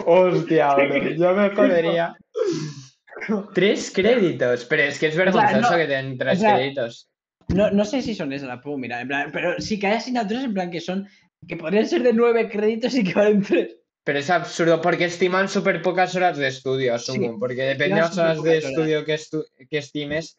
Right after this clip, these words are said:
Speaker 1: cambian los créditos.
Speaker 2: No, también te digo, es que no es que estimen pocas horas de estudio, es que si hicieran exámenes normales, a lo mejor las horas de estudio sí que serían esas.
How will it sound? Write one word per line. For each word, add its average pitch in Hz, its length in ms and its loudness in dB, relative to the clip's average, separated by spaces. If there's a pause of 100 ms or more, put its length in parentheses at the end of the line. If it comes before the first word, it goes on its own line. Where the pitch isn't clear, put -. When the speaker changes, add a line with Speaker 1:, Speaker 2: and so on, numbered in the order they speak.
(400)
Speaker 1:
cambian 143 380 -2
los 131 180 -4
créditos. 123 720 -4 (1080)
Speaker 2:
No, 208 480 0
también 180 400 -2
te 262 60 -6
digo, 214 260 -6
es 160 140 -6
que 254 100 -8
no 247 80 -4
es 240 100 -10
que - 80 -8
estimen 190 320 -4
pocas 156 280 -8
horas 147 160 -4
de 143 80 -8
estudio, 139 340 -8 (240)
es 202 120 -4
que 214 100 -4
si 190 100 -6
hicieran 196 280 -2
exámenes 190 500 -4
normales, 170 640 -2 (240)
a 160 80 -4
lo 165 60 -2
mejor 202 220 -4
las 208 180 -2
horas 208 120 -2
de 196 60 -2
estudio 196 240 -6
sí 196 120 -10
que 180 100 -8
serían 160 280 -6
esas. 160 360 -8